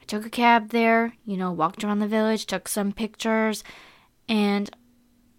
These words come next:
after I was done with my time at the village, I just started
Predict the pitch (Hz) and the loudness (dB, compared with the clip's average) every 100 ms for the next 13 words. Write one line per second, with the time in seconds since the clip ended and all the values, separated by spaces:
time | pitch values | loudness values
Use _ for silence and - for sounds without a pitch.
0 | - 240 - 240 233 220 - 208 214 214 | -4 -2 0 2 2 0 0 2 2 0
1 | 220 _ _ _ _ _ - - 220 226 | -4 _ _ _ _ _ -20 -6 -4 -2
2 | - 220 214 233 247 240 233 240 277 294 | 0 0 0 0 2 2 0 4 6 8
3 | 294 - - - - _ 214 214 214 214 | 6 0 -16 -20 -20 _ -2 2 0 0
4 | 208 - - 240 220 | -4 -2 0 2 0